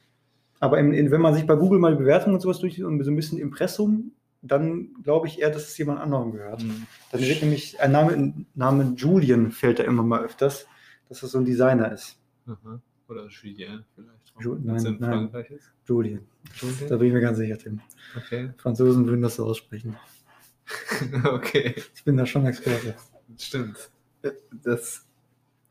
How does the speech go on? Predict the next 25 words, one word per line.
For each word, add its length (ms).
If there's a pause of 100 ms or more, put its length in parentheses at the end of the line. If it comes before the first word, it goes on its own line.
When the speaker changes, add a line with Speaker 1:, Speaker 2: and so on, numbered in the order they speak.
(600)
Speaker 2:
wir 160
hatten 160
Schle-, 280
du 140
hattest 400
Latein, 500
oder 180
nicht? 280
Speaker 1:
Ja, 80
natürlich. 560 (100)
Speaker 2:
Richtig, 520
Speaker 1:
Ja, 200
Speaker 2:
du 80
Speaker 1:
ja. 100
Speaker 2:
hattest 420
Latein. 540 (460)
Deshalb 300
bist 200
du 100
ja 140
der 100
Profi 580
auf 120 (560)
französischem 640
Gebiet. 300